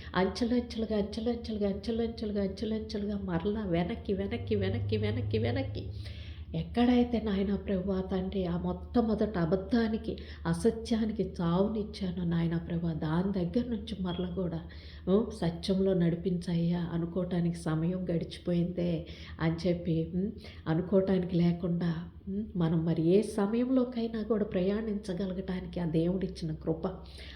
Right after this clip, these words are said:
అదే కృపగా అనుకోవాలన్నమాట. అయ్యా, అప్పుడు ఒక అబద్ధం చెప్పాను నాయన, అయ్యా, అప్పుడు ఒక, ఆ, అసత్యం పలికాను నాయన ప్రభు. ఎక్కడైతే ఆ అసత్యాన్ని నేను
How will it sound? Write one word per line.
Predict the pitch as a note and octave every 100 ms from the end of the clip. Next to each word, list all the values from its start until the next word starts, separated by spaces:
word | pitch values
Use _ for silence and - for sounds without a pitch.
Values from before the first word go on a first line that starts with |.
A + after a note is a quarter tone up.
| -
అదే | E3+ A3
కృపగా | A3+ - G#3 D#3 A3
అనుకోవాలన్నమాట. | G3 F#3+ - F#3 F3+ F3 F3 E3+ E3+
అయ్యా, | E3 F#3 F#3 F3 - - -
అప్పుడు | F#3 - C4
ఒక | A3+ A3
అబద్ధం | F3+ G#3 F#3+ G3 G#3
చెప్పాను | F3 - F3 E3+
నాయన, | D#3+ D#3+ D#3+ D#3+
అయ్యా, | F#3+ G#3 G3
అప్పుడు | F3 G3+ - C4
ఒక, | B3 A#3+ F#3+ E3+ - - - G3+
ఆ, |
అసత్యం | A#3+ G3+ A3+ A3 - A3
పలికాను | G#3 F#3 F#3 F#3 F3
నాయన | E3+ E3+ E3+ E3 -
ప్రభు. | F3 E3+ F3 E3+ - - -
ఎక్కడైతే | F#3+ F#3+ B3+ B3+ B3
ఆ | A3
అసత్యాన్ని | G#3 - A#3+ A#3 - A#3+ A#3+ A3+ G#3+
నేను | G3+ A#3+ B3+